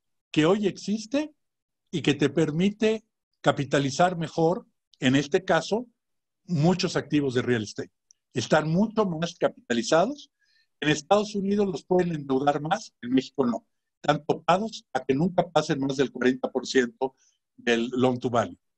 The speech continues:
Este, entonces, esto hace que las fibras se puedan apalancar,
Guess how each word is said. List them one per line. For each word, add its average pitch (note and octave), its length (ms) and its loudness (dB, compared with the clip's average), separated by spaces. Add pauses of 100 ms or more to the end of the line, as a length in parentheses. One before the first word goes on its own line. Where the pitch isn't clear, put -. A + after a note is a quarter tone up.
(300)
Este, C3+ 480 0
entonces, E3+ 580 -2
esto F#3+ 520 2 (320)
hace E3 400 0 (240)
que C3 320 2 (340)
las C3+ 240 0
fibras D#3 540 0
se B2+ 160 0
puedan D3 340 0
apalancar, F#3+ 600 0